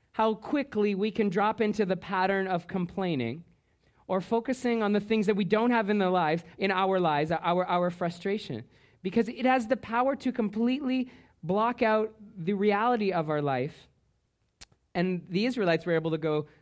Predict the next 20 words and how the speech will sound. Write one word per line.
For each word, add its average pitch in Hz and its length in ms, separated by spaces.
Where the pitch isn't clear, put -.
"Slavery 170 680
was 139 200
better 143 440
<laughs> - 840
than 156 280
manna." 143 400
If 190 120
you 269 140
live 294 160
in 262 100
Canada, 180 540
I 226 120
will 254 120
almost 233 400
guarantee 196 720
that 208 200
what 214 180
you 196 140
do 208 200
have 240 360